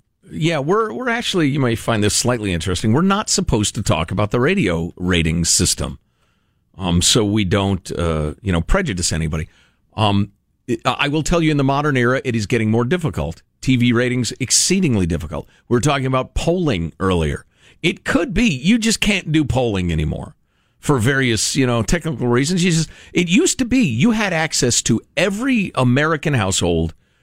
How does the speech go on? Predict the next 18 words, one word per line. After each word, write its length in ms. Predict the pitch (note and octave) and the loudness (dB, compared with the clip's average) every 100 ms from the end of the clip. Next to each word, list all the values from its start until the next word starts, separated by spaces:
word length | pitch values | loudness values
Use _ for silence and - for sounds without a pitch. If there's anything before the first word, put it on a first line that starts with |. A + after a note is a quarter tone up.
| _ - | _ -4
and 160 | B2 | 0
could 140 | E3 D#3 | 0 0
easily 480 | G3+ A#3 E3+ D3+ | 2 2 4 2
get 160 | A2+ A2 | 2 0
a 60 | F#2+ | 0
nice 400 | A2 D#3+ D#3 C3+ | -2 0 0 2
random 460 | B2+ B2+ B2+ A#2 | 2 2 2 2
sample 460 | - B2+ G#2 F2+ F#2 | 2 0 0 0 -2
by 120 | E2 | -4
picking 360 | - - E3 C#3+ | -4 -4 0 -2
up 120 | - | -2
the 80 | - | -2
telephone 480 | B2 A2+ - G#2+ | 0 0 0 -2
and 140 | G#2 E2+ | -2 -2
calling 280 | - G2+ F2+ | -2 -2 0
them 120 | F#2 | -2
at 80 | F2 | -2
home. 240 | D#2+ - | -6 -10